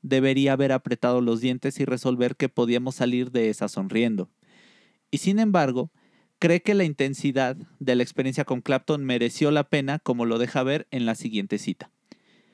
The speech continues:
Pero si me hubiera resistido a Eric, nunca, nunca, perdón,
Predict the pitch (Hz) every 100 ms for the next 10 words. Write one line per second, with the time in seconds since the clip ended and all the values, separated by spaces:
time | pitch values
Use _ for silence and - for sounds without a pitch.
0 | _ _ _ 160 151 151 147 147 180 214
1 | 202 170 - - 135 175 165 123 - _
2 | _ _ _ - 143 170 - 196 175 -
3 | 156 165 208 156 143 139 127 151